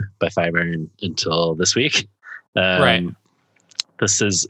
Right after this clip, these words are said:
Speaker 1: one volume of five volumes of this, uh, comp that Tooth and Nail and B E C did. Um,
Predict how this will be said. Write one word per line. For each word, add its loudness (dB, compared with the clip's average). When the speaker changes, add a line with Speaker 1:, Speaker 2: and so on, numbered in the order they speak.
Speaker 1:
one 0
volume 0
of 0
five 2
volumes 0
of 0
this, 0
uh, 0
comp -2
that 0
Tooth 0
and -2
Nail 2
and -2
B 2
E -2
C 0
did. 0
Um, -2